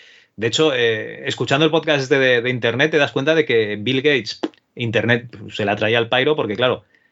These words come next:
tú podías ejecutar el navegador o en Windows o en, o en Unix, ¿no? O en Mac,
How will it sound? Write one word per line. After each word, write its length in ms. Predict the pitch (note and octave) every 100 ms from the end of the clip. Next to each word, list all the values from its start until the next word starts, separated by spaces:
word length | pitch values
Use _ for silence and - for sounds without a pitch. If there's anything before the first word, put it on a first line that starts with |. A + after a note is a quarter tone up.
| _ -
tú 100 | A2
podías 260 | B2 B2
ejecutar 380 | - B2 A#2+ A#2+
el 80 | A#2+
navegador 500 | A#2+ A#2 A2+ C#3+ -
o 100 | A#2
en 100 | G#2+
Windows 540 | A2+ C3 C#3 E3 D#3 A#2+
o 140 | G#2+
en, 400 | G#2 F#2+ F#2 F2+
o 160 | G2 F#2
en 220 | F#2 G2+
Unix, 360 | D3+ F3 F#3 -
¿no? 340 | C3+ F#3+ C#3
O 100 | F#2
en 100 | F#2+
Mac, 380 | G2 C#3 -